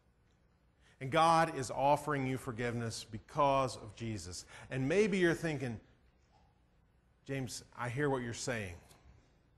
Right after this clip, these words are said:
but you don't know what I've done."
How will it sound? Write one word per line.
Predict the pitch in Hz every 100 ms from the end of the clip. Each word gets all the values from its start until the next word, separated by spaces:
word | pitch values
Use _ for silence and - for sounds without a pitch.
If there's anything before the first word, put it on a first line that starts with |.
| _ _ _ _ _ 113
but | 113
you | 101 135 147 147
don't | 117 123 123 123
know | 120 123 113 104 101 95 _ _ _ _
what | 98 101
I've | 92 92 90
done." | 98 80 82